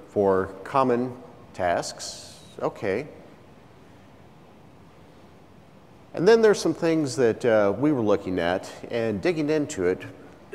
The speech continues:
<clears throat> we noticed that it's necessary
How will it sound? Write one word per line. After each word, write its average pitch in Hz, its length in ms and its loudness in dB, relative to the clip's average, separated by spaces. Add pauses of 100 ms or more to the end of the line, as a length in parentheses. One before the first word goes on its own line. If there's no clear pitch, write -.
(340)
<clears throat> 127 240 -2
we 139 120 4
noticed 127 540 4
that 107 500 0 (920)
it's - 500 -6 (680)
necessary 117 760 0